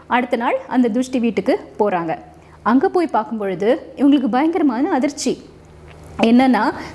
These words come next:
இறந்து போனவரை அந்த நாற்காலியில உட்கார வச்சிருக்கிறாங்க. அதுக்கு முன்னாடிலாம் ஒரு உரல் எடுத்து போட்டு,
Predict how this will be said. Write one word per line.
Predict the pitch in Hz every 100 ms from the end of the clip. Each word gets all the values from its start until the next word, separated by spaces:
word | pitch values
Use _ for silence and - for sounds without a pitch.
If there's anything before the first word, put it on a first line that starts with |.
| -
இறந்து | 240 269 392 466
போனவரை | 277 254 247 214 208 370 -
அந்த | 320 370
நாற்காலியில | 294 277 403 - 392 214 294
உட்கார | 381 254 381 392
வச்சிருக்கிறாங்க. | - 247 226 208 190 - - - - - -
அதுக்கு | 226 240 240 240
முன்னாடிலாம் | 262 370 370 277 254 - - -
ஒரு | 247 262
உரல் | 226 240 320
எடுத்து | 294 262 -
போட்டு, | 214 202 202 226 302